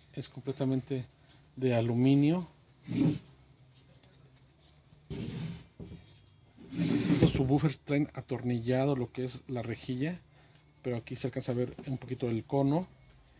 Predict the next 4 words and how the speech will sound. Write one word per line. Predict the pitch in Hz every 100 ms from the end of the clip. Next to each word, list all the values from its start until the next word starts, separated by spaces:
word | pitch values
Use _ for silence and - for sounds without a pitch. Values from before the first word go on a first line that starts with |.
| - - -
la | 123 113
suspensión. | 123 - 120 113 - - 143 170 165 - - - - - - - - - _ - - - - - - - - - - - - - - - - - _ -
Bueno, | 156
amigos, | 175 185 196 -